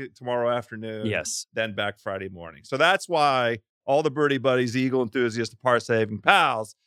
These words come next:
Speaker 1: we put these names out there for you in your last minute cards as you fill out the full suite, your D F S, you know, couple flyers. There's still great prices on Brooks and D J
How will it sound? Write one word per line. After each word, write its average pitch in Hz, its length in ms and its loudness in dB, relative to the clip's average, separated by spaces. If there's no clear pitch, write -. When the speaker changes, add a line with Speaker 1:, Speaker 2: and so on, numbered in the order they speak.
Speaker 1:
we 147 100 -2
put 233 260 0
these 175 180 -6
names 165 260 -4
out 170 280 0
there 123 180 -2
for - 160 -12
you 117 460 -4
in 131 120 -6
your 139 160 -4
last 170 400 0
minute 156 320 -4
cards 135 520 2
as 117 200 -4
you 143 100 0
fill 165 420 0
out 151 300 2
the 131 80 -4
full 160 600 2
suite, 165 400 -4
your 131 120 0
D 151 200 -2
F 151 200 -4
S, 143 380 2
you 135 120 0
know, 123 360 2
couple 165 240 0
flyers. 156 540 2
There's 143 180 -4
still 175 180 -2
great 165 280 -4
prices 160 420 -2
on 123 160 2
Brooks 135 280 0
and 127 120 -8
D 139 160 -4
J 107 340 -2